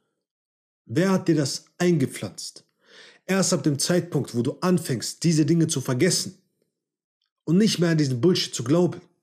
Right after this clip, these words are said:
wirst du Veränderungen in deinem Leben bemerken. Erst ab dem Zeitpunkt,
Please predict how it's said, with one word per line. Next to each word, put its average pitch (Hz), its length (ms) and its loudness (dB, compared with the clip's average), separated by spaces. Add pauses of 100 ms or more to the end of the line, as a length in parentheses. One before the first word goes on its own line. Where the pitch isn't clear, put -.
(880)
wirst 180 200 2
du 147 60 -4
Veränderungen 143 480 -2
in 120 60 -2
deinem 113 160 -2
Leben 117 180 -2
bemerken. 104 380 -8 (1040)
Erst 208 220 0
ab 160 100 -2
dem 135 140 0
Zeitpunkt, - 580 -4